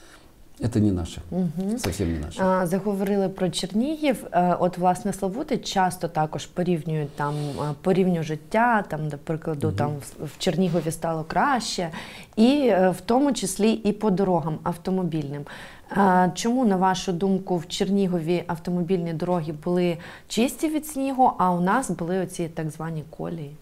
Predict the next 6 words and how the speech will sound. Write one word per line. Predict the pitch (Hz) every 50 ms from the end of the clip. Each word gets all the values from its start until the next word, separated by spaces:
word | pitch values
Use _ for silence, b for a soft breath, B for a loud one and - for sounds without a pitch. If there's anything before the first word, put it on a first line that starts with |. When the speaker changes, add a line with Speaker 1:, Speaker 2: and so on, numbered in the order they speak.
| - - -
Speaker 1:
Мгм. | 101 85 85 73 85 101 101 98 - B B B B B B B B B B B B B B B B -
Да, | 117 110 147 139 113 - - - - - - 117
есть | 123 135 120 98 - -
такой | 98 - 107
момент. | 110 127 151 190 214 226 214 214 -
Смотрите, | - - - 127 123 117 95 - 82